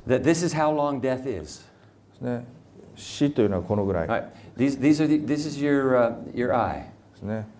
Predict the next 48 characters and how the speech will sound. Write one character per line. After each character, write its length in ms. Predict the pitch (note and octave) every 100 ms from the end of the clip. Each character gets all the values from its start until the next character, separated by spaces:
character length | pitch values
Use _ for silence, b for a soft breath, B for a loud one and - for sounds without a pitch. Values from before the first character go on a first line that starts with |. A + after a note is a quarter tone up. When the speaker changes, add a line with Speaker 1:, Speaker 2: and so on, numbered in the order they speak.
| - -
Speaker 2:
ま 280 | G#2 E2 -
あ、 840 | - - - - - - - -
Speaker 1:
Here's 100 | -
what 20 |
Speaker 2:
こ 60 | E3+
れ、 60 | D#3+
こ 60 | C3
れ、 60 |
Speaker 1:
happens 120 | B2+
at 80 | D3+
death. 240 | B2+ D#2 - - - - - - -
Speaker 2:
こ 80 | C#3+
れ 60 |
は 60 | B2+
目 280 | B2 B2+ E3+
だ 120 | B2
と 120 | A2+
し 120 | -
ま 140 | G2 E2
す。 120 | -
Speaker 1:
は 80 | G#2+
い。 100 | - - - _ _ _ _ -
Eyes 360 | B2 B2+ B2 -
close. 520 | C3+ C3 - - - - _ _ _ _ -
Speaker 2:
え 400 | G2+ G2 G2 F#2+
ー、 0 |
目 160 | G2+ B2+
を 100 | A2
閉 180 | - B2
じ 100 | A#2+
ま 160 | A#2 G2+
す。 240 | - - - -
Speaker 1:
Eyes 280 | G#2+ G#2+ G2
open. 240 | D#2+ - - - - - - -
Speaker 2:
そ 140 | D#3
し 60 | -
て 120 | D3+
目 140 | C#3
が 100 | A#2
開 100 | F2+
き 80 | E2+
ま 140 | - -
す。 120 | B2
Speaker 1:
That's 100 | D3+
how 160 | D#3+
long 240 | D#3 D3+ C#3+
death 240 | C3+ C3
lasts. 500 | B2+ G#2 - - -